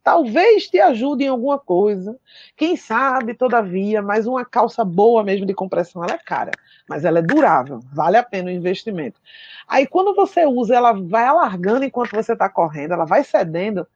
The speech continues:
ela não é de compressão. Aí, com, ela acaba, quando você veste, ela tá bem justinha. Aí você acha que ela é perfeita.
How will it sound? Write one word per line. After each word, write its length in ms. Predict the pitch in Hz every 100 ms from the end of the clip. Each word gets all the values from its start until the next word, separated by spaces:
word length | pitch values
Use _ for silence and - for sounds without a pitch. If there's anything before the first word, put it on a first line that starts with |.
| _ _
ela 160 | -
não 140 | - 202
é 60 |
de 60 | 170
compressão. 460 | 156 135 - - - - - - - -
Aí, 160 | 170
com, 140 | 202 240 196 - -
ela 180 | 214 208
acaba, 420 | 214 214 226 269 - - _ -
quando 260 | - 311 330
você 320 | 311 - 294
veste, 460 | 214 226 277 320 -
ela 160 | -
tá 140 | 285 240
bem 340 | 202 311 403
justinha. 600 | 403 - - 208 175 156 147
Aí 120 | - 151
você 260 | 185 -
acha 240 | 208 208 254
que 80 | 247
ela 80 | 240
é 20 |
perfeita. 760 | - 311 - - 147 139 139